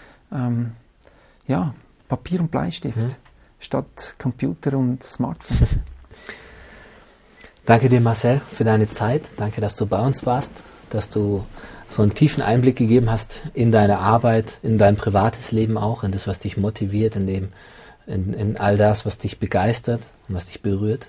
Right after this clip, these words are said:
Speaker 2: Danke dafür, für die, für diese Offenheit.
Speaker 1: Gerne.
Speaker 2: Liebe Zuschauer, liebe Zuhörer, wir kommen damit zum Ende. Wir kommen zum Ende unserer Sendung und auch zum Ende diesen Jahres. Ich möchte noch,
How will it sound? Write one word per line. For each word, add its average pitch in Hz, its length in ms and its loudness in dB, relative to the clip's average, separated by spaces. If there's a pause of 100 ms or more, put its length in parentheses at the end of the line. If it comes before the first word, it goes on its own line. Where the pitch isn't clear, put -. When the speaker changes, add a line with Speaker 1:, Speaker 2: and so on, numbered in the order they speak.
Speaker 2:
Danke 101 260 -2
dafür, 107 300 -4
für - 120 -8
die, 101 200 -6 (220)
für - 100 -8
diese 101 220 2
Offenheit. 123 520 0 (440)
Speaker 1:
Gerne. 117 240 -6 (1300)
Speaker 2:
Liebe 120 400 8 (200)
Zuschauer, 135 640 4
liebe 117 240 2
Zuhörer, 127 720 4 (160)
wir 107 280 4
kommen 120 340 4
damit 110 320 4
zum 104 180 2
Ende. 139 400 0
Wir 98 120 -2
kommen 104 340 0
zum 104 240 -2
Ende 113 560 4 (340)
unserer 101 420 2
Sendung 110 480 6
und 101 140 0
auch - 140 -2
zum 92 220 -2
Ende 95 360 0
diesen 90 400 -4
Jahres. 87 520 -6 (880)
Ich - 80 -12
möchte 139 280 6
noch, 139 300 4